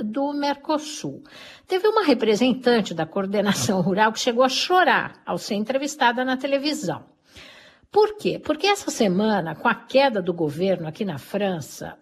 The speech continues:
os agricultores locais, eles ficaram privados de uma verba de emergência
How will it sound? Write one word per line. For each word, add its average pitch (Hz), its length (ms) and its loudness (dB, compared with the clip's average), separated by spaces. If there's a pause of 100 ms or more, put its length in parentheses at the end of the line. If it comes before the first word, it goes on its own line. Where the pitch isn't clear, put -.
os 339 300 0
agricultores 220 1040 0
locais, 190 540 -2
eles 208 240 -8
ficaram 247 340 -2
privados 196 880 0
de - 80 -8
uma 226 200 0
verba 190 520 0
de 151 140 -6
emergência 185 960 -4